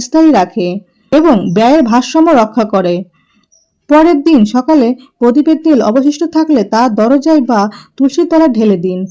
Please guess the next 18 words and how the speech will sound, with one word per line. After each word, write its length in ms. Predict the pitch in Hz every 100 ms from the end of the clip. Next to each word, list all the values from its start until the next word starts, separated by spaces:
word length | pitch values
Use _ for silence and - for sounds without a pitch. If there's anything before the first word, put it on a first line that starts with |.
| - _ -
মায়ের 300 | 208 240 294
কাছে 460 | 320 330 285 190 202 _ _
কৃতজ্ঞতা 760 | 262 294 311 320 320 330 240 220 - -
জানিয়ে 340 | 214 254 302 285
প্রার্থনা 480 | 262 294 - 330
করুন, 360 | 330 214 196 202
"হে 340 | 208 226 277
মা, 240 | 285 247 294 - _ _ 196
গত 220 | 220 233
রাত্রির 380 | 320 311 302 320
আলো 420 | 254 233 294 320 294 -
যেন 200 | 269 311 247 -
আমার 300 | 226 285 262
জীবনে 460 | 302 311 302 226
স্থায়ী 320 | 247 - 311 240
হোক।" 220 | 175 170 _ _ _ _ _ _ _ _
এই 220 | 226 277 311
প্রদীপের 460 | 294 285 302 330